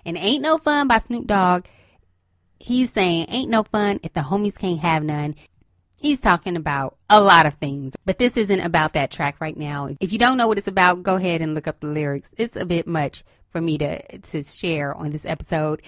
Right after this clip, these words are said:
And this is not what this is about. This episode is not about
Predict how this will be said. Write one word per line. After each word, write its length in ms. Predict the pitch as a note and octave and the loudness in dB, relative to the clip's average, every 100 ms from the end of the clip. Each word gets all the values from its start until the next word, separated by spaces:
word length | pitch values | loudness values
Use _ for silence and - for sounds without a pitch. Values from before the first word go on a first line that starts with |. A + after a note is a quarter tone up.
| - | -16
And 140 | - A#3 | -8 -6
this 160 | B3 | -6
is 80 | G3+ | -2
not 260 | G3 E3 E3 | 2 2 0
what 160 | E3 | -4
this 160 | F3+ - | -4 -8
is 140 | D#3+ | -8
about. 340 | D#3+ D3 C3+ - _ | -4 -4 -6 -10 _
This 160 | - B3 | -10 -4
episode 340 | G3+ G3+ F#3 | -4 0 -2
is 80 | C#3+ | -2
not 200 | D3+ G3+ | -2 -2
about 300 | G3 F3+ E3+ | 0 0 -2